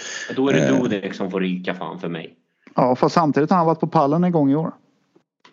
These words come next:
Speaker 1: Ja,
Speaker 2: Ja.
Speaker 1: men det är skitsamma nu.
Speaker 3: Mm.
Speaker 2: Sen, jag vet inte vilka som kommer in heller. De kommer, jag läste någonstans om han, Janne Kvers.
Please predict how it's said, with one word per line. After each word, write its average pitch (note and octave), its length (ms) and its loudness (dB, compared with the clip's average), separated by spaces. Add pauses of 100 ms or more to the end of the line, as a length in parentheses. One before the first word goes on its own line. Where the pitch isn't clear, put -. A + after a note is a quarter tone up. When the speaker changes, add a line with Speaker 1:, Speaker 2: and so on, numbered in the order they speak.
(100)
Speaker 1:
Ja, C#3 80 0
Speaker 2:
Ja. E3+ 180 4
Speaker 1:
men D3+ 100 2
det D3+ 60 -2
är C#3+ 60 -4
skitsamma C#3+ 640 -4
nu. F2+ 280 -8
Speaker 3:
Mm. A2+ 280 2 (1600)
Speaker 2:
Sen, A#2+ 220 4 (120)
jag F#2 120 4
vet A2 140 2
inte G#2 120 0
vilka F#2+ 260 0
som E2+ 360 -2
kommer E2+ 200 0
in D2 160 2
heller. G2 240 2
De E2+ 180 0
kommer, D#2 560 2 (160)
jag F#2+ 120 2
läste G#2 240 2
någonstans F2+ 380 0
om F2+ 140 2
han, F2 260 2
Janne F2 220 4
Kvers. - 440 2